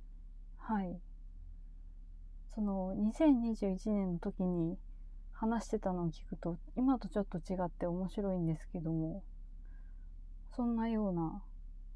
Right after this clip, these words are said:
感じで俺を使ってますね。ちなみにその、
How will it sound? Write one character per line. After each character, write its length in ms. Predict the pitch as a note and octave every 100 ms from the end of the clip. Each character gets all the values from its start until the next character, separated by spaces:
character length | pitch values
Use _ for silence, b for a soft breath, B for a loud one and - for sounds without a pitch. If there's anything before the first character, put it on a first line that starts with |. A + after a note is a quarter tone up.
| - -
感 240 | G#3+ F#3+
じ 120 | F#3+
で 180 | F3+ F3
俺 380 | - G3 G3 G3 -
を 100 | G3+
使 240 | - -
っ 60 | G3
て 140 | -
ま 160 | F3+ E3+
す 140 | -
ね。 220 | E3 E3+ - - - - - - - - - - - - - - - - - -
ち 120 | - D4+
な 140 | D4+
み 120 | D4
に 140 | C#4 C#4+
そ 160 | C#4
の、 420 | C4 C4 B3+ C4